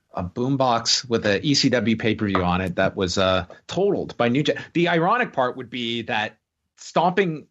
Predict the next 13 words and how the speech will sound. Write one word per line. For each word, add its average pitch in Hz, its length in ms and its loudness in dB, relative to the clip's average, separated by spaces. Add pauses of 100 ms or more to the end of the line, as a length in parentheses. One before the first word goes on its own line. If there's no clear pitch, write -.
(160)
that 120 360 -8
boombox, 160 720 2
I 143 120 2
doubt 147 260 4
it 131 160 -2
damaged 135 440 2
the 110 60 0
cassette. 92 520 -2
It 110 160 -10
probably, 113 720 2 (240)
the 143 80 -4
cassette - 340 0
probably 135 800 0